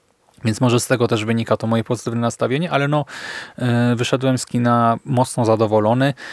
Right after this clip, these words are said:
Em, i t-, dalej jestem zadowolony, nie? Ten tydzień jak gdyby po seansie, dla mnie to jest takie osiem na dziesięć, ale z tymi zastrzeżeniami, tak? Jeżeli stwierdza-, stwierdzicie, że tak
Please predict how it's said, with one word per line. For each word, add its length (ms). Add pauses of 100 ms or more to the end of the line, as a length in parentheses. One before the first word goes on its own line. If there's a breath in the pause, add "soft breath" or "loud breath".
(420 loud breath)
Em, 500
i 120
t-, 160
dalej 200
jestem 220
zadowolony, 520
nie? 140
Ten 460 (320)
tydzień 300
jak 100
gdyby 180
po 140
seansie, 440
dla 200
mnie 180
to 120
jest 120
takie 500 (280)
osiem 340
na 100
dziesięć, 360
ale 160
z 60
tymi 160
zastrzeżeniami, 640
tak? 180
Jeżeli 300
stwierdza-, 500 (220)
stwierdzicie, 580
że 420
tak 140